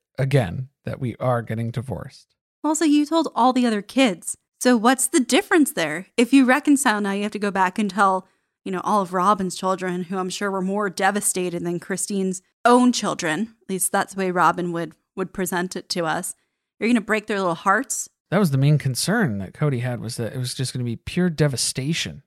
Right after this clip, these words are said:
Speaker 1: for a child of this age, a tender age, to find out that her parents are getting divorced. Really damaging. He doesn't wanna be a part of that.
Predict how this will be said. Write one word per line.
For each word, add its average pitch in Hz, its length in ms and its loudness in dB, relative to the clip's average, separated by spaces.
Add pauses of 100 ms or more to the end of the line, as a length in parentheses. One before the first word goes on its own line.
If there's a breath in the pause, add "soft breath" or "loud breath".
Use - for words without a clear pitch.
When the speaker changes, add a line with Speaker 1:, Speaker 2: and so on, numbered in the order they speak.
(160)
Speaker 1:
for 123 100 -4
a 120 40 -6
child 135 480 -2
of 107 140 -10
this 131 240 -2
age, 131 240 -6
a - 40 -10
tender 214 380 0
age, 233 680 -2 (400)
to 127 120 -6
find 165 320 2
out 175 320 2 (240)
that 131 100 -4
her 113 80 -4
parents 143 400 -2
are 139 60 -6
getting 135 240 -2
divorced. 120 800 -8 (220)
Really 208 220 4
damaging. 139 640 2
He 165 80 0
doesn't 190 180 0
wanna 120 140 -2
be 101 100 -6
a 95 40 -8
part 92 280 -6
of 90 60 -8
that. 135 260 -4